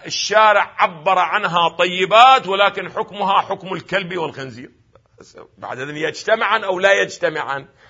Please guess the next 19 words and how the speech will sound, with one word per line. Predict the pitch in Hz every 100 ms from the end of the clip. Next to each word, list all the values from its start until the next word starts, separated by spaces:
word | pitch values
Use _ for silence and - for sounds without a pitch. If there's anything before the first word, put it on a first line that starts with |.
| _
لأن | 143 180 185
الآية | 196 208 254
قالت | 247 247 262 254
ماذا؟ | 254 254 254 233 160 - 175
"اليوم | 190 196 202 226 269 254 196 - 196
أحل | - 254 247 220 202 214
لكم | 262 262 277 285 285 262 _ _ _ _ _
الطيبات". | 214 269 - - - 262 262 247 247 247 233 262 285 294 277 247 - - _ _ _ _ _
ومن | 160 214 302 339
الطيبات | 320 320 294 277 277 302 -
ماذا | 277 311 294
أعزائي؟ | 269 233 220 233 220 - - _ _ _ _ _ _ _ -
ها؟ | 196 247 - - _ _ _ _ _ _ _ _ -
ها؟ | 208 240 - _ -
"والمحصنات | 208 202 202 156 - 214 220 208
من | 196 196 185
الذين | 175 175 180 208 180
أوتوا | 180 202 190 170
الكتاب | 147 151 175 208 220 247 240